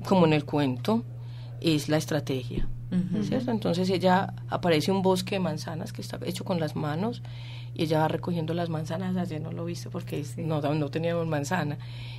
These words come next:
Speaker 1: Y al final aparece la manzana negra que ella se come.
Speaker 2: Claro.
Speaker 1: Cuando ella se come la manzana, ella puede ser casada con un cerdo que es un sargento.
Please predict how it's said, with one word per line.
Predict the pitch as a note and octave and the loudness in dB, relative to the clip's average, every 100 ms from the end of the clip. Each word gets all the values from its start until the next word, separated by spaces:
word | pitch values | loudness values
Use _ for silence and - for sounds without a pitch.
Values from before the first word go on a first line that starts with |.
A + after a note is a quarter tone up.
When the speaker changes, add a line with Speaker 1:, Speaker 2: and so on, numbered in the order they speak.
| - | 0
Speaker 1:
Y | A3+ | 6
al | A#3 | 6
final | A#3+ C4+ B3 A3+ A#3+ - | 8 6 8 6 4 0
aparece | G3 F#3+ F3 F3+ | -4 -2 -2 0
la | F#3 | 2
manzana | F3 E3 D#3+ D#3+ | 2 0 0 0
negra | E3+ C#3+ B2+ D#3+ - - - - - | 2 0 -2 -6 -8 -12 -12 -10 -6
que | F3+ | -4
ella | F3 F3+ F3+ - - | 0 2 0 -2 -8
se | - - | -8 0
come. | D4 D4+ F#3 - - - - - - | 2 2 0 -6 -10 -10 -10 -10 -10
Speaker 2:
Claro. | F3+ E3 D3+ D3+ - | -8 -6 -8 -10 -8
Speaker 1:
Cuando | - G3+ F#3+ G#3 - | 2 4 6 4 4
ella | A#3 C#4 | 4 4
se | D4+ | 4
come | C#4+ C4+ | 4 4
la | C#4+ | 6
manzana, | C4+ C#4 C4 B3+ A3+ A#3+ C4+ - - - - - - - F3 | 6 4 2 2 2 0 -2 -8 -10 -10 -10 -10 -10 -4 0
ella | E3 F3 | 2 2
puede | G3+ F3+ | 4 4
ser | F3 F3+ - | 4 0 0
casada | F#3 F3+ E3+ D#3 D#3+ F3 - - - - - | 0 2 4 4 2 -2 -10 -10 -10 -10 -8
con | - E3+ | -2 0
un | D3+ C#3 | 2 8
cerdo | - F#3 C#3 C#3 C3+ | 10 10 4 -4 -6
que | - C#3+ | -4 -6
es | C#3 | -4
un | D3 C#3+ | -6 -6
sargento. | C#3 - B2+ A#2+ - | -6 -6 -8 -8 -10